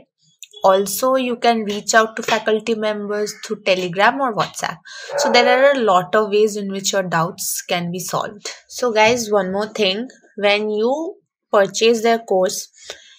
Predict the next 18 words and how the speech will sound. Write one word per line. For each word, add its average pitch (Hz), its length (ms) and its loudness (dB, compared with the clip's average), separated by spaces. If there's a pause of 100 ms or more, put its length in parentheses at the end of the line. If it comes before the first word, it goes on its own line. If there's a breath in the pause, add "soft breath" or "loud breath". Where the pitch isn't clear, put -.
(120)
you 220 100 -2
have 220 220 2
to 254 100 -2
register 208 520 2
a 220 160 2
device 185 520 2
with 190 160 0
the 185 140 4
course. 160 500 -4 (480)
It 196 180 0
depends 247 840 0 (340)
on 214 460 4
what 196 220 2
sort 202 300 0
of 208 240 -2
course 202 340 -2
you're 202 180 0
buying. 175 480 -2